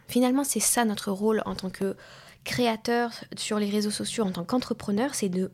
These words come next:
montrer aux gens qu'on peut les aider, qu'on peut contribuer. C'est pas d'avoir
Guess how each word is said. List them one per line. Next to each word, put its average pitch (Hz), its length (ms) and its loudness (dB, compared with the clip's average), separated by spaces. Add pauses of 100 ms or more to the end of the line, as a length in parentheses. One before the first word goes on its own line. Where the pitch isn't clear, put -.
montrer 233 640 2
aux 202 140 0
gens 214 300 2 (680)
qu'on 220 180 2
peut 330 220 8
les 254 240 8
aider, 254 320 0 (680)
qu'on 254 140 4
peut 339 200 2
contribuer. 269 840 -2 (460)
C'est 302 220 2
pas 392 320 6
d'avoir 233 440 2